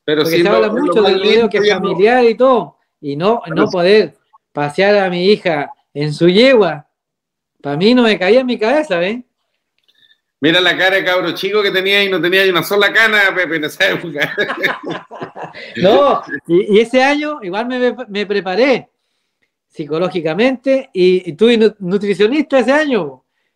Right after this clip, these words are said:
Speaker 2: Ahí estaba con sesenta y cinco kilos. Yo me
Speaker 1: ¿Cuánto
Speaker 2: acuerdo.
Speaker 1: pesáis normalmente?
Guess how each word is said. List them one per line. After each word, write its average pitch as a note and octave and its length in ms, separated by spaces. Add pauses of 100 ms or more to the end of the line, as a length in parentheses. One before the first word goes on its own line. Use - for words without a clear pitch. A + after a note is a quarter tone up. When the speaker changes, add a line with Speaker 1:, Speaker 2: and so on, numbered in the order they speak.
(320)
Speaker 2:
Ahí G3+ 160
estaba C4 300
con A#3+ 160
sesenta G#3+ 380
y F3+ 40
cinco C#4+ 360
kilos. B3 340 (1300)
Yo D#3+ 120
me A3+ 60
Speaker 1:
¿Cuánto A#3 200
Speaker 2:
acuerdo. D#3+ 200
Speaker 1:
pesáis E3 200
normalmente? E3+ 880